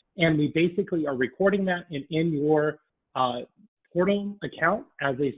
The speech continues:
st-, sans student, you're gonna be able to re-listen to any of the lectures that occurred during that point in time for up to four months, um, after the actual live experience,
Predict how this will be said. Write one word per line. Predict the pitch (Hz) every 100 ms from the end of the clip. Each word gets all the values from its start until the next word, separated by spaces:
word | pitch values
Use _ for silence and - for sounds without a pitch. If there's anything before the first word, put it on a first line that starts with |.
| -
st-, | 160 151
sans | 156 143 -
student, | 160 151 147
you're | 151
gonna | 151 147
be | 135
able | 139 139
to | - 113
re-listen | 113 185 147 127 147 196 202 208 _ _ _ -
to | 170 -
any | 165 180 190 185
of | 147 151 131
the | 131
lectures | 131 156 - 185 180
that | 147
occurred | 123 - 165 -
during | 151 160
that | 160 -
point | 156
in | 151
time | - 147 147 147 _ _ _
for | - 175
up | 156
to | - - -
four | 151 165 156
months, | 135 151 113 113 _ _ _ _ -
um, | 143 139 127 143
after | 147 143 160 139 135 135
the | 139 131 -
actual | 139 - 147
live | 104 131 135
experience, | 127 - - 131 123 117